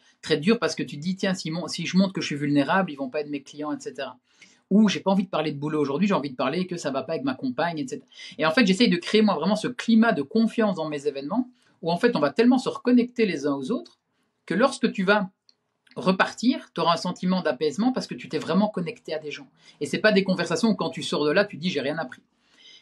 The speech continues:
Et en fait, j'ai testé, euh, la toute première fois, comme ça tu verras, le, la, la réflexion, c'était en deux mille,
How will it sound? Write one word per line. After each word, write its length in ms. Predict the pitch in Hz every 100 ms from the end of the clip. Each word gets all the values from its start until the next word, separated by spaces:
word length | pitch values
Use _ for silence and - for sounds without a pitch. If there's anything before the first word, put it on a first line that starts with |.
| _ _ -
Et 100 | 147
en 60 |
fait, 140 | 156 240
j'ai 140 | 190
testé, 440 | 190 180 - 226 185
euh, 240 | 147 139 131
la 140 | 143
toute 180 | - -
première 320 | - 165 147
fois, 160 | - 175
comme 140 | 147
ça 100 | 147
tu 140 | 131
verras, 240 | 135 147 151
le, 200 | 127 120
la, 240 | - 131 123
la 120 | 139
réflexion, 540 | 147 143 135 - 240
c'était 380 | 247 147 - 185
en 100 | 147
deux 240 | 131 160
mille, 400 | 185 190 196 190